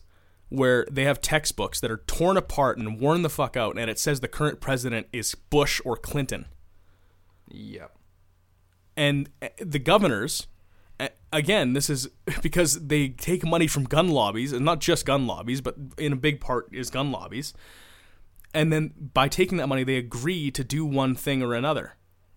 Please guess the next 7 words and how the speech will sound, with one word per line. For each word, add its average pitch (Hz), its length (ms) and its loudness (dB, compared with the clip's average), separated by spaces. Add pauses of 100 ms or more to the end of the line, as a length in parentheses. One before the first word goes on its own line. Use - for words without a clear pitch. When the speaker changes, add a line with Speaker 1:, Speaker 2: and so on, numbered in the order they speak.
(360)
Speaker 2:
Mm-hmm. 127 340 -8 (280)
Speaker 1:
And 127 300 0 (120)
they 139 200 -2
cut, - 360 -2
they 151 100 -2
slash 175 580 0
education 147 720 -2